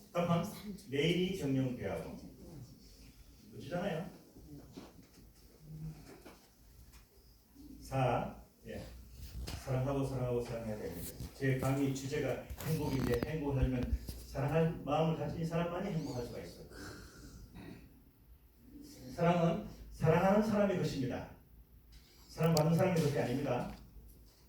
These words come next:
슈바이처, 데레사 수녀, 마-, 나홀리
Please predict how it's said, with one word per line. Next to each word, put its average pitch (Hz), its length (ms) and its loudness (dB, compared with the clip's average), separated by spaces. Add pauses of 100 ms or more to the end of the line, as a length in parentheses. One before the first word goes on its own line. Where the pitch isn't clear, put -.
(680)
슈바이처, 180 720 6 (680)
데레사 165 240 4
수녀, 170 520 2 (200)
마-, 156 160 -4 (200)
나홀리 160 300 8